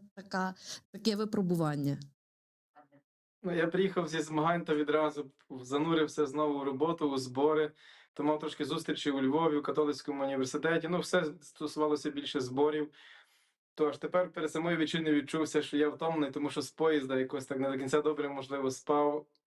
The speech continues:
Speaker 2: Але нічого, ніч попереду, ще вст-, ще зможу відновити свої сили, то нічого страшного.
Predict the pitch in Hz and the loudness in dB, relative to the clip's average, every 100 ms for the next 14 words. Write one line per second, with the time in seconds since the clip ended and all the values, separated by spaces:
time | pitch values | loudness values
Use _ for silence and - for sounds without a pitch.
0 | _ 139 139 143 156 131 147 165 - 147 | _ -2 0 0 0 -2 -2 -4 -6 -2
1 | 156 156 147 135 - 143 131 - 147 131 | 0 0 -2 -6 -2 -2 -4 -12 -6 -4
2 | 131 143 131 139 131 131 127 131 131 131 | 0 -2 0 0 0 0 0 2 2 -2
3 | 123 - 127 127 123 135 123 113 120 120 | -8 -8 -4 -4 -2 0 0 0 -2 -4
4 | 120 - 117 123 101 | -4 -2 -2 -2 -4